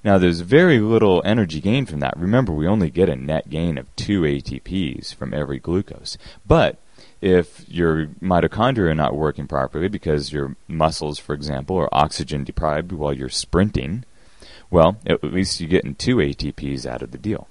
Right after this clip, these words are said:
So the whole purpose of fermentation is to recycle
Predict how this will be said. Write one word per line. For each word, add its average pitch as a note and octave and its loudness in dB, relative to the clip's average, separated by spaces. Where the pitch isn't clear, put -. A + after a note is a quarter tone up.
So G#2+ 4
the F2+ 4
whole C#3 4
purpose C3 2
of E2+ 0
fermentation F#2+ 0
is E2 2
to D#2+ 2
recycle F2+ 0